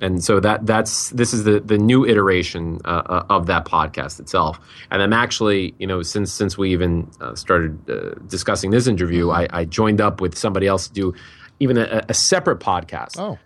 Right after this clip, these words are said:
Speaker 1: Uh, yeah, called Trigger Warning, where it's myself and Eric Mayer, who's a, who's an attorney out in Kansas, and we discuss legal blogs of the day. Um, and we have certain objections to, to certain things, and we discuss issues of the day in the legal context. And I, I love doing that as well.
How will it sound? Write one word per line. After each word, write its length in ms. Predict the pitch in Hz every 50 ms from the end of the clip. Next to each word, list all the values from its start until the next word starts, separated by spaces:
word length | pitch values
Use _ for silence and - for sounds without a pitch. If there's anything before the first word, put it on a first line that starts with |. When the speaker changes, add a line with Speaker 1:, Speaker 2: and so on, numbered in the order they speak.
| _ _ _ _
Speaker 1:
Uh, 240 | 104 98 90 - - -
yeah, 200 | - 139 143 107 90
called 260 | - - 110 104 110
Trigger 320 | - - 147 135 120 131
Warning, 380 | 110 101 95 90 85 85 82 80
where 100 | 85 90
it's 140 | 87 - -
myself 320 | 98 90 - 104 95 101
and 80 | 95 95
Eric 160 | 92 87 80
Mayer, 240 | 95 92 92 85 82
who's 200 | 87 90 82 87
a, 220 | 87 85 82 80 -
who's 160 | 92 95 87
an 40 | 90
attorney 360 | 85 80 - - 98 90 87
out 160 | 85 85 - 90
in 60 | 87
Kansas, 540 | - - 101 104 101 85 85 80 82 - - -
and 100 | 92 87
we 120 | 92 95
discuss 640 | 85 95 90 - - - - 95 92 90 - - -
legal 320 | 78 92 101 92 95 92
blogs 480 | 82 87 90 90 87 87 90 85 80 85
of 100 | 80 76
the 80 | 85 78
day. 480 | 73 90 87 85 85 80 80 85 90 85 - - - - - - _
Um, 440 | - 82 80 78 76 76 76 76 71 -
and 140 | 87 87 90
we 80 | 90
have 360 | 90 90 90 85 80 76 76 - -
certain 260 | - - 117 98 87 95
objections 580 | 87 85 98 92 85 - - 90 82 82 78 -
to, 540 | - 92 85 82 78 78 76 73 - 73 78 -
to 220 | - - 85 80
certain 260 | 78 - 107 - 95 92
things, 340 | - 92 90 87 85 80
and 60 | 82 82
we 60 | 82
discuss 360 | 78 85 78 - 87 82 - -
issues 320 | - 107 - - 90 78
of 80 | 85 76
the 80 | 80
day 220 | 76 78 76 73 73
in 60 | 73
the 80 | 78 78
legal 340 | 76 78 80 78 80 76 76
context. 500 | - - 82 80 78 80 - - - -
And 80 | 80
I, 100 | 82 82 -
I 60 | 101
love 180 | 92 95 92 80
doing 180 | 85 82 80 76
that 120 | 76 73
as 100 | 71 73
well. 240 | 85 76 71 71